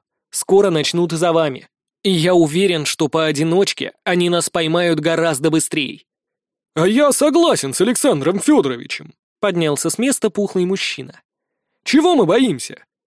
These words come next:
За что держимся? За должности? Так их у нас отобрали уже. За деньги? И их отберут сектанты, если не начнём действовать. Альянс крепнет".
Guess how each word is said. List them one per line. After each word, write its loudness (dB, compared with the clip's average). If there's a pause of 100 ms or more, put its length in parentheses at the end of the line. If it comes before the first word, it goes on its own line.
(120)
За 0
что 0
держимся? -2 (140)
За 0
должности? -2 (340)
Так 0
их 2
у 2
нас 2
отобрали 2
уже. 2 (460)
За 2
деньги? 0 (340)
И 4
их 0
отберут 0
сектанты, -2
если -2
не -2
начнём 0
действовать. -6 (400)
Альянс 2
крепнет". -2